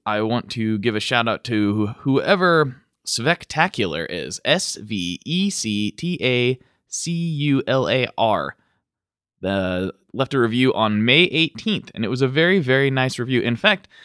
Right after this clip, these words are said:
they were all very nice reviews. There was, uh, like, twenty-two of 'em or twenty-five of 'em or something that came in, and they were all really nice. I was expecting some of you people to roast me a little bit, but everyone was, was exceedingly kind. So thank you very much for all those, and if you feel like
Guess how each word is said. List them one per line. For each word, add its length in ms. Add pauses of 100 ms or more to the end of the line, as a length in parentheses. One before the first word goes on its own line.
(160)
they 80
were 120
all 180
very 260
nice 260
reviews. 500 (400)
There 120
was, 180
uh, 180
like, 200
twenty-two 580
of 160
'em 140
or 40
twenty-five 760
of 100
'em 240
or 60
something 240
that 100
came 240
in, 140
and 120
they 60
were 140
all 160
really 240
nice. 400 (120)
I 60
was 140
expecting 720
some 160
of 60
you 120
people 320
to 80
roast 320
me 120
a 60
little 220
bit, 300
but 100
everyone 340
was, 220 (180)
was 220
exceedingly 560
kind. 480 (200)
So 180
thank 280
you 120
very 240
much 320
for 360
all 200
those, 340
and 220 (500)
if 180
you 100
feel 220
like 280